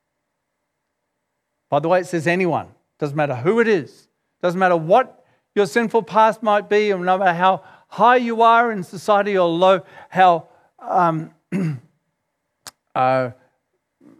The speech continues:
knowledgeable you are in God's word or not, it's irrelevant. Anyone, it says,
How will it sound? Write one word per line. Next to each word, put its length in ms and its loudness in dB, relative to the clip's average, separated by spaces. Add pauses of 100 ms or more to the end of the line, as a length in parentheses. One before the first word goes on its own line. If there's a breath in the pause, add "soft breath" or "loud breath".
(140)
knowledgeable 680 0
you 180 0
are 240 4
in 80 -8
God's 280 0
word 220 0
or 100 0
not, 320 0
it's 240 -10
irrelevant. 580 -2 (580)
Anyone, 600 0 (840)
it 140 -6
says, 420 -6